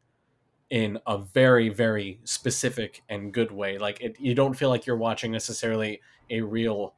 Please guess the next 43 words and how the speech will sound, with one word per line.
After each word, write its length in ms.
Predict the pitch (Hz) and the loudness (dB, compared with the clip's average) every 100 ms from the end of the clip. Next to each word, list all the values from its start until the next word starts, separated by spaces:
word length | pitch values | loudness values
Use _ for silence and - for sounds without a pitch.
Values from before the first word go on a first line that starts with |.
| - | -4
thing. 160 | 113 | -4
Like, 220 | 107 101 98 | -2 -6 -6
okay, 220 | 123 110 | -6 -4
the, 180 | 107 120 | -4 -4
you 120 | 147 | -2
can 140 | 139 139 | 0 0
tell 240 | 135 139 | 4 4
it 60 | 120 | 4
wasn't 280 | 127 117 113 | 4 2 0
shot 240 | 120 120 | 0 0
on 160 | 120 120 | 0 0
location. 540 | 117 - 120 - 120 | -2 -2 -4 -4 -6
It 120 | 113 | -4
was 260 | 107 101 - _ _ | -6 -8 -12 _ _
a 80 | - | -8
set 280 | - 127 120 | -2 -2 0
that 140 | 123 | -2
was 200 | 110 98 | -4 -8
built. 360 | - 110 123 - - _ _ _ | -6 -4 -4 -8 -20 _ _ _
But 280 | 113 113 113 | 0 2 2
for 200 | - 117 | 0 0
the 100 | 113 | 2
kind 300 | - 135 131 | 0 2 4
of 120 | 120 | 4
movie 320 | 113 123 120 117 | 2 0 0 0
that 180 | 110 | -2
it 100 | 104 | -2
is 240 | 113 110 113 | -2 -4 -4
and 80 | 104 | -6
that 100 | 101 | -8
it's 100 | - | -6
hearkening 380 | 113 - 110 | -8 -6 -8
back 300 | 98 107 101 | -2 -2 -2
to, 300 | - 104 95 92 _ _ _ | -8 -10 -10 -16 _ _ _
I 120 | 117 | -8
think 300 | 98 110 95 | -6 -6 -6
that's 440 | 107 95 - - - _ _ _ _ _ _ - | -4 -4 -6 -10 -12 _ _ _ _ _ _ -8
perfect 400 | - 104 - - | -2 -2 -4 -12
for 240 | - 90 | -12 -12
it. 80 | 85 | -10
I 80 | 98 | -8
love 260 | 98 98 90 | -6 -6 -8
that. 240 | 82 60 | -16 -20